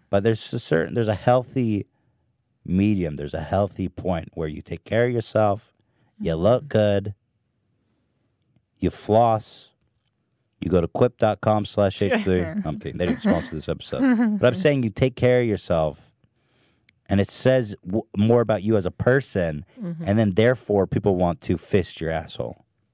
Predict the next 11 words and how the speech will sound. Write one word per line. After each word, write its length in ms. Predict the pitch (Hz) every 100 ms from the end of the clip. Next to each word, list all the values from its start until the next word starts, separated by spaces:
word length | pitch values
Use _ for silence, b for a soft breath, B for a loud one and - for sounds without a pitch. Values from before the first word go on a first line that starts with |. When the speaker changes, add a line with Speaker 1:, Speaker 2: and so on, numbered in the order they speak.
| _ _ _ _ _ - -
Speaker 1:
more 300 | 87 85 76
than 140 | 73
they 120 | 69
would. 260 | 67 - - - _ _ - 196
Speaker 2:
Interesting. 580 | 180 180 170 - 175 - -
Speaker 1:
Right? 240 | 98 226 - _ _ _ _ _ _ _ _ _ _ _ _ _
Somehow 600 | - 120 127 107 90 80 -
I 220 | 87 104
defied 520 | 95 92 - 92 85 80
all 240 | 85 92 95
those 340 | 87 80 76